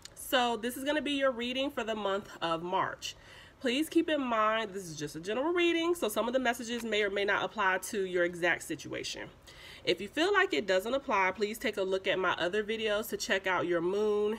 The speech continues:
your rising, and your Venus signs. All right, Pisces, happy birthday to you guys. I hope that you all are enjoying your birthday season. So, y'all know I'm not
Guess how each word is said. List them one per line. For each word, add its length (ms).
your 160
rising, 480
and 100
your 120
Venus 360
signs. 460
All 120
right, 200
Pisces, 720
happy 380
birthday 680
to 120
you 180
guys. 760
I 100
hope 220
that 180
you 140
all 260
are 160
enjoying 520
your 100
birthday 400
season. 600
So, 580
y'all 160
know 420
I'm 260
not 280